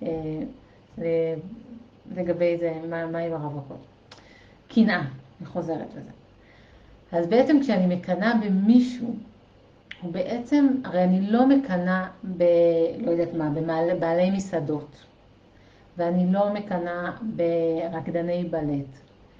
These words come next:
כי זה לא... קשור לעתיד שלי, לשאיפות שלי, למי שאני, במי אני מקנאה, בקולגות שלי, במורים אחרים שהם, אה, מבריקים, <laughs> ואולי יותר מצליחים ממני,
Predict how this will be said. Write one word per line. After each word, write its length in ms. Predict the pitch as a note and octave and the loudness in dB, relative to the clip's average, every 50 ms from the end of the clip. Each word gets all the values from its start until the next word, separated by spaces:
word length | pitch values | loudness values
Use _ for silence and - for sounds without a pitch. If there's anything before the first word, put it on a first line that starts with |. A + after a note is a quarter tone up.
| - _ _ _ _ - | -20 _ _ _ _ -2
כי 140 | - A3 | -2 0
זה 140 | A3 A#3 C4 | 2 4 4
לא... 460 | B3+ C4+ C#4+ D#4 E4 E4 D4+ D4+ - - - _ _ _ _ _ _ _ _ _ _ _ - | 4 6 6 6 6 4 2 0 -4 -10 -18 _ _ _ _ _ _ _ _ _ _ _ -16
קשור 400 | - G3+ F#3 - - B3+ B3+ B3+ | -14 -12 -10 -2 0 2 4 4
לעתיד 580 | A3+ G#3 F#3 F3+ - - - A#3+ A#3 A3+ - - | 4 2 0 -2 -6 -8 -4 -2 0 0 0 -2
שלי, 400 | - A3 F#3+ F#3 F#3 F3 F3 D#3+ | -2 -2 -2 0 -2 -2 -4 -4
לשאיפות 760 | C#3 - E3 - - - F3+ E3 - - - G#3 G#3 G#3 G#3 | -6 -8 -8 -8 -10 -12 -12 -12 -14 -12 -8 -6 -6 -6 -6
שלי, 420 | - A3 G3 F#3 F3+ F3+ F3+ F3+ - - | -6 -8 -6 -4 -4 -4 -4 -4 -6 -8
למי 240 | F3 E3+ F#3+ G#3+ G#3 | -6 -4 -4 -4 -4
שאני, 400 | G3 - - E3 D3+ D3 D3 C#3+ C#3 - - - - | -6 -8 -8 -6 -4 -2 -2 -2 -4 -6 -10 -12 -8
במי 320 | F3+ F3 F3+ G3 G#3 G#3 | -4 -2 -2 -2 -2 -2
אני 220 | G3+ F#3+ F3+ F3 D#3+ | -2 -2 -2 -4 -6
מקנאה, 380 | - - D#3 D#3 F3 G3 A3+ A3+ - - - - - - - | -6 -6 -6 -6 -4 -4 -6 -8 -8 -12 -18 -20 -20 -14 -8
בקולגות 720 | F#3+ G#3 G#3 - - A#3 A3+ A3+ G#3 G3 F3+ F3+ F3+ E3+ - | -6 -6 -6 -2 0 2 4 4 4 2 2 0 -2 -4 -4
שלי, 360 | - F3+ E3 D#3+ D3+ D3+ D3+ D3+ - - - - - - - _ _ - | -4 -4 -4 -2 -4 -4 -6 -6 -10 -18 -20 -20 -20 -20 -20 _ _ -14
במורים 840 | - E3+ F3+ F#3 F#3 F#3 F#3 F#3 G3 G#3 G#3+ G#3 G#3+ A3 G#3+ G3+ G3 | -6 -2 0 2 2 2 2 2 2 2 2 2 4 2 2 2 -2
אחרים 500 | F3+ - - F3+ E3+ F3 F3 F3 F3 D#3+ | -6 -4 -2 -2 -2 0 -2 -2 -4 -6
שהם, 300 | - F3+ F3+ E3+ F3 F3 | -6 -4 -4 -4 -4 -4
אה, 120 | F3 F3 | -4 -4
מבריקים, 680 | E3+ E3+ F3 E3+ F3 F3+ F#3+ F#3 - - - F#3+ - - - - A3+ A3 - - - | -4 -4 -4 -4 -4 -4 -4 -4 -4 -4 -2 -2 -2 0 8 10 10 10 10 8 2
<laughs> 300 | - - - - - - | -8 -14 -16 -18 -10 -6
ואולי 280 | F#3 F3+ F3 F3+ F3+ F3+ | -2 0 2 4 4 4
יותר 320 | F3 F3+ F#3 F3+ F3+ F3+ | 2 2 0 0 0 0
מצליחים 460 | F3+ F3+ - F3+ E3+ - - F#3 F3 F3 | -2 -4 -6 -8 -8 -6 -6 -6 -6 -4
ממני, 520 | F3 E3+ E3 E3 D#3+ D#3+ D#3 D3+ D3+ D3 | -4 -4 -4 -4 -4 -2 -2 -2 -2 -2